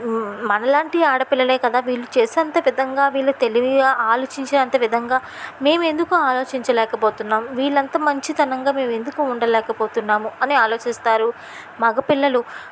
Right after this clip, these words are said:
అసలు "మేము మగవాళ్ళమే, వీళ్ళే ఆడవాళ్ళు, వీళ్ళు ఇంతలాగా చేస్తున్నారు, కానీ మనకి ఎటువంటి సపోర్ట్ అనేది లేదే, మనం అసలు ఏ పనికి కూడా మనం పనికి రావట్లేదు, అసలు మనం ఏ పని చేద్దాం అనుకున్నా అన్నీ కూడా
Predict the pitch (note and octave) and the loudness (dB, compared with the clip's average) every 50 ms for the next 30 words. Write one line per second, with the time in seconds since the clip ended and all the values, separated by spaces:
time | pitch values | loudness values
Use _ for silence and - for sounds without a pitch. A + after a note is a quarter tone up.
0 | - - - C#4+ D4 - D#4 C#4+ C#4+ D4 D4+ D#4 D#4+ D4+ C#4 A#3+ A3 G#3 G#3 G#3 | -14 -2 0 0 0 0 -2 2 2 2 4 2 0 -2 -4 -2 0 0 0 0
1 | G#3 A#3+ C4 C#4 D4 C#4 C#4 C#4 C#4 C4 C4+ D4 D#4 D#4 C4+ B3 B3+ B3 B3 C4 | 0 0 2 2 2 2 2 0 0 -2 -2 -4 -4 -6 -2 0 0 2 4 4
2 | C4 C#4+ C4 A3 A3 A3+ A3+ A#3+ C4 C4 C4 B3+ B3 B3 C4 C#4 - B3+ A#3+ A#3 | 4 4 4 4 4 2 2 2 0 2 2 0 2 0 0 -2 -2 -2 -2 0
3 | C4 C#4+ D#4 E4+ E4 D4+ C#4+ - - C4+ B3+ B3+ C4 B3 C4+ C4+ - B3+ A3+ A#3 | 0 0 2 2 0 0 0 0 0 0 2 2 0 0 -2 -2 0 0 0 -2
4 | - - - B3 B3 B3 A#3+ C4 C#4+ - - - D4 D#4 E4 D4+ B3 G#3 G3+ A#3+ | -2 -6 -10 -4 -2 -2 0 -2 -4 -4 -2 -2 -2 0 0 -2 0 0 0 0
5 | D4 C#4+ D#4+ D#4+ D4+ C#4 B3+ B3+ - D#4 F#3 G3+ G3 G3 F#3+ - E4 F4 - - | 0 -2 -2 0 2 2 0 0 0 0 0 0 -2 -2 -2 -2 -2 -2 -2 -8
6 | - - - - - - - - C#4+ C#4 - D4 D4 D4 D4+ C#4+ C#4 C#4+ C#4+ C#4+ | -14 -16 -18 -16 -10 -8 -2 -2 -2 0 2 0 2 2 2 0 0 0 2 2
7 | C#4+ C4 C4 A#3+ A#3 A3 B3+ B3+ C4 B3+ C4 B3 B3 - - A#3+ A3+ A3+ A#3+ C4 | 2 2 2 0 0 -2 0 0 0 0 2 0 0 0 0 2 4 6 6 6
8 | - D4 C#4+ C#4+ C#4+ D#4+ D4 - D#4 C#4+ C#4+ C4+ C4+ B3+ B3+ A#3+ A#3+ A3 A3 A#3 | 4 2 -2 -2 -4 -4 -2 0 0 0 2 2 0 0 0 -2 -2 -4 -2 -4
9 | - B3+ B3+ A#3 A#3 A3+ A3+ A3+ A3+ A3+ A3+ A3 - B3+ A#3+ A#3+ A3+ G#3 G3 G#3 | -2 0 2 2 2 0 0 -2 0 0 0 0 -2 -2 -2 -2 -2 0 0 0
10 | A3 A3+ C4+ C4 C4+ C4+ - D4 C4+ C4 - C#4 C4+ C#4 C4+ C4+ - D#4 D4+ E4+ | 2 2 2 0 -2 0 2 2 2 2 2 0 2 2 0 0 -2 -2 0 0
11 | G4+ G4+ - - - - - - - C#4+ C#4 B3+ B3+ B3 A#3+ A#3 A#3+ D4+ D#4 - | 0 0 -2 -8 -18 -18 -18 -6 -2 -2 0 0 -2 -4 -6 -4 -4 -4 -2 0
12 | - C4 B3 B3+ C#4 | 0 2 4 4 2